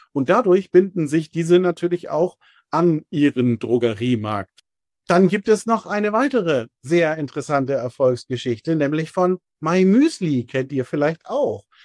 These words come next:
ja. My Müsli hat auch eine starke Community-Strategie, sagen wir es mal so. Sie haben eine starke Social-Media-Präsenz. Das ist sehr oft, wiederholt sich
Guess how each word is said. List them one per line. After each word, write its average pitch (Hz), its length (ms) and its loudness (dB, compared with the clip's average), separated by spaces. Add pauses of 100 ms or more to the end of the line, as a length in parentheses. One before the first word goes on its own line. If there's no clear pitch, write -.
(200)
ja. 165 240 -2 (560)
My 170 240 2
Müsli 220 380 4
hat 185 160 -2
auch - 300 0
eine 135 240 -6
starke 214 680 -2 (920)
Community-Strategie, 135 1300 0
sagen 110 360 0
wir 110 60 -4
es 107 100 -14
mal 104 160 -6
so. 98 380 -12
Sie 143 180 -6
haben 175 220 2 (340)
eine 139 80 -6
starke 160 540 -2
Social-Media-Präsenz. 139 1400 -2
Das - 300 -6
ist - 320 -10 (600)
sehr 185 380 2
oft, 175 400 0 (260)
wiederholt 151 460 4
sich 160 320 2